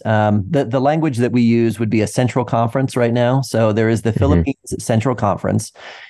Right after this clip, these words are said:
Speaker 1: And within that central conference, the Philippines actually has three episcopal areas. So they've got three different bishops, um, and those bishops serve a total of twenty-four annual conferences. Um, so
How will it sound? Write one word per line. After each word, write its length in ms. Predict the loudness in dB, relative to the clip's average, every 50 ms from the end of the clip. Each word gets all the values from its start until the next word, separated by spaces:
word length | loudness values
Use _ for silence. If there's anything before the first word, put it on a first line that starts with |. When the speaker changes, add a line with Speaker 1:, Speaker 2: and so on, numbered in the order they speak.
| -16 -8
Speaker 1:
And 600 | -4 -2 0 0 2 2 2 2 2 2 2 0 0
within 380 | 0 0 0 0 0 0 2 2
that 200 | 2 2 2 0
central 300 | 0 -2 0 0 -2 -2
conference, 460 | 0 0 0 0 2 2 2 2 2
the 100 | 0 -2
Philippines 500 | 0 0 0 0 0 0 0 0 2 2
actually 300 | 2 2 0 0 -2 0
has 260 | 0 2 2 0 -2
three 300 | -4 _ 0 0 2 2
episcopal 640 | 2 0 0 -2 -2 -2 -2 -4 -2 0 0 0 2
areas. 580 | 2 2 0 2 0 0 -2 -4 -6 -6 -10 -14 -16
So 180 | -6 -2 0 2
they've 200 | 2 0 0 0
got 300 | 2 2 2 2 0 -4
three 260 | -4 -2 0 2 2
different 280 | 0 0 0 -2 0
bishops, 480 | 0 0 0 0 0 -2 -2 -4 -10 -16 -18 -20 -20 -20 -20 _ _ _
um, 520 | -2 0 2 2 2 2 2 0 0 -2 -6 -6
and 180 | -2 0 2 2
those 200 | 2 2 0 0
bishops 460 | -2 -2 -2 0 -2 -2 -2 -4 -10 -16
serve 260 | -4 0 0 2 2
a 60 | 0
total 300 | 0 0 0 2 2 2
of 140 | 0 0 -2 -6
twenty-four 760 | -6 -2 0 2 2 2 0 0 -2 0 0 2 2 2 0
annual 420 | 0 0 0 2 2 2 0 -2
conferences. 760 | -2 -2 -4 -4 -2 -4 -6 -6 -6 -8 -10 -12 -12 -14 -16 -20 _ -20 -20 -20 -20 -20 -14 _
Um, 360 | -2 0 2 2 2 2 0
so 160 | -2 0 0